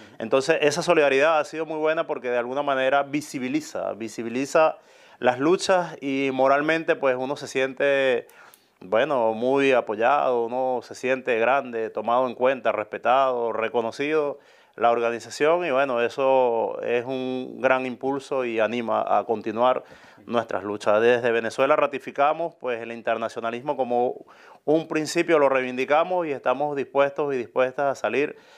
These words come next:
a aprender y si en algo podemos contribuir, pues contribuiremos con los pueblos del mundo que luchan contra el imperialismo, contra el capitalismo y contra el sistema opresor.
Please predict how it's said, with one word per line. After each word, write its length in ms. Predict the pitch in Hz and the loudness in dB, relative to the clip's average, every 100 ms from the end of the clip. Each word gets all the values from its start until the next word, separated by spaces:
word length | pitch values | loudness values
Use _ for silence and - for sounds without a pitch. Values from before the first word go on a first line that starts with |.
| - - | -20 0
a 160 | 120 | 2
aprender 520 | 120 123 123 147 185 196 | 4 2 2 4 4 2
y 260 | 170 147 | 0 -2
si 280 | - 131 131 | -6 -4 -2
en 120 | 123 | 2
algo 260 | 139 156 165 | 2 2 2
podemos 300 | 147 139 139 | 2 0 -4
contribuir, 560 | 147 135 127 131 156 | -8 -6 -2 -2 -2
pues 240 | - 127 117 | -2 -4 -2
contribuiremos 960 | 120 110 110 110 110 110 123 135 123 | -6 -6 -8 -6 -4 0 0 -2 -6
con 400 | - 131 151 147 - _ _ - | 0 0 0 -8 -16 _ _ -4
los 140 | 110 | -2
pueblos 320 | 120 120 123 | 2 2 2
del 100 | 117 | -2
mundo 340 | 107 117 117 107 | -4 -4 -4 -2
que 80 | |
luchan 380 | 104 110 - 117 | -4 -4 -4 -4
contra 340 | 113 107 107 101 | -2 0 2 0
el 60 | |
imperialismo, 580 | 101 107 104 117 131 127 | -2 -2 -2 -2 -4 -2
contra 260 | 113 104 104 | -2 -2 -4
el 80 | 98 | -4
capitalismo 580 | 107 98 104 107 127 | -8 -6 -6 -6 -6
y 20 | 131 | -4
contra 440 | 117 107 107 104 | -2 2 2 2
el 260 | 101 101 - | -2 -6 -10
sistema 460 | - 107 123 117 | -8 0 0 2
opresor. 420 | 113 101 - 98 | 0 -4 -10 -12